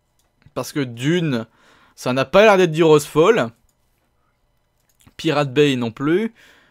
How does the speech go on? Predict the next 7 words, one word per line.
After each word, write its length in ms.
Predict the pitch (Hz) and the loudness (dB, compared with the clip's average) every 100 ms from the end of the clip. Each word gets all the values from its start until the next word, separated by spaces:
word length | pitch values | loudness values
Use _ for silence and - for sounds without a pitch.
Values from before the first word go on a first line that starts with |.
| _ _ _ _ _ | _ _ _ _ _
Ça, 640 | - - 170 160 151 143 _ _ _ _ _ | -18 -6 0 2 2 -2 _ _ _ _ _
clairement, 420 | - 147 139 151 | -8 -6 -4 -6
ça 120 | 147 113 | -8 -10
doit 140 | - | -4
pas 120 | 156 | -2
être 120 | 160 | 0
efficace. 800 | 147 147 143 143 165 202 - - | -4 -10 -6 -2 -2 -2 -10 -18